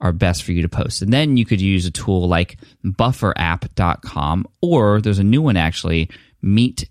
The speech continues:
edgar dot com, to schedule posts in advance during the day for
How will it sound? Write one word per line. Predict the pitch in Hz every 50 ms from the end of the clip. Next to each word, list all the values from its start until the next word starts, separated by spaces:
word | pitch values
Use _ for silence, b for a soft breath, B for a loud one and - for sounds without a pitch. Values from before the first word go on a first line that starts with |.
| _ -
edgar | 101 127 127 113 - 104 95 87 78 78 b b b b b b
dot | - 92 78 - -
com, | - 104 87 87 85 85 85 - b b b
to | - - 107
schedule | - - - - 147 143 143 110 113 110 104 90
posts | - - 107 92 87 90 - - - - - - - - -
in | 110 104
advance | 92 92 90 - 107 127 131 123 92 - - - - - - - - _ _ _ _ _ _ - -
during | 107 - 113 104 98 95 87
the | 87 92
day | 85 - 107 104 98 92 90 85 80 - b b b b b
for | b - - - - 156 160 143 110 98 90 87 87 87 87